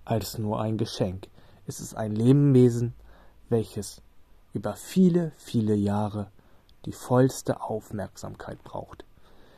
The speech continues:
Ich wünsche Ihnen ein schönes Weihnachtsfest. Bleiben Sie gesund.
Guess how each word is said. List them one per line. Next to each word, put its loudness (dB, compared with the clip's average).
Ich -6
wünsche 4
Ihnen -2
ein -12
schönes 0
Weihnachtsfest. -4
Bleiben 6
Sie 0
gesund. -4